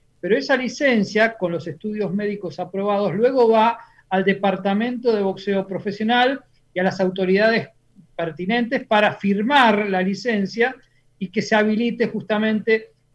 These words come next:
eh, al boxeador profesional desarrollar su tarea. No creo que a todo el mundo le haya pasado por alto el A C V de Ruiz Díaz.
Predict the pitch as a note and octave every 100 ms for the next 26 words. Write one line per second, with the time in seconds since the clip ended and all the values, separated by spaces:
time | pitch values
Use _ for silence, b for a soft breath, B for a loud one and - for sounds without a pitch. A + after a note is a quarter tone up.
0 | _ F3+ F3+ F3 F3+ F3 F3+ F#3+ F#3+ G3
1 | G3+ G3+ C#3+ E3 D#3+ G3+ G3 F#3 F3+ F3
2 | D3+ F3+ F3+ D3+ D3+ C3 B2 B2 _ _
3 | _ _ - F#3 C4 C4+ E4 C#4+ - G3+
4 | F#3+ G3 - _ - E3+ - E4+ F4 D4
5 | A#3+ C#4+ D4 C#4 G#3 G3 A3+ A#3 G3+ G3+
6 | A3 A#3 F#3+ F#3 A3+ G#3+ A3+ - F#3+ G#3
7 | F#3+ G3 G#3+ A3 F#3+ F3 F3+ G3+ G3+ C4+
8 | A3+ F3 -